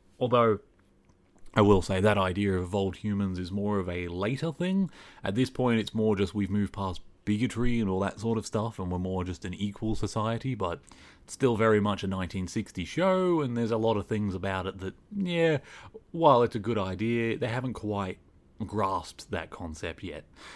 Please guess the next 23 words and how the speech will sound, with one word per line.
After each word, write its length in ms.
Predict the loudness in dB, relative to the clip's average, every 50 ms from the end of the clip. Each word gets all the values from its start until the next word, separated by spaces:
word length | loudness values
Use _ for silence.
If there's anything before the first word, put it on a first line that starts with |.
| -20 -20 _ _ _ _ _ -2
Penal 320 | 2 2 4 4 4 2
colonies 580 | 2 0 0 0 0 0 0 -2 -2 -4 -6 -10 -10
in 200 | -6 -4 -2 -2
themselves, 520 | -2 -4 -4 -2 0 0 0 0 0 -2 -4
kind 240 | -4 -2 -2 -2
of, 80 | -2 -2
to 80 | -2 -2
me, 340 | 0 0 0 0 -2 -2 -4
are 180 | -6 -6 -6
a 40 | -8
failing 460 | -6 -4 -4 -2 -2 -2 -2 -4 -4
of 100 | -6 -8
society. 540 | -10 -10 -8 -6 -6 -4 -4 -6 -6 -8 -8
Like, 280 | -8 -8 -10 -10 -12 -14 -18 _ _ _ _ _ _ _ -20 -20 -20 -20 -20 _ _ _ _ _ _ _ _ -20 -20 -20 -12
some 240 | -8 -4 -4 -2
people 320 | -2 0 0 0 2 2 2
are 60 | 0
unique, 540 | 0 0 0 0 -2 -2 -6 -8 -16 -20 -20
some 240 | -18 -14 -12 -10 -6
people 280 | -6 -4 -4 -2 -2 -2
are 60 | -2
different. 380 | 0 -2 -2 -2 -4 -8 -8 -12 _ -20 -20 -20 -12
Some, 280 | -4 -2 -2 -2 -2 -4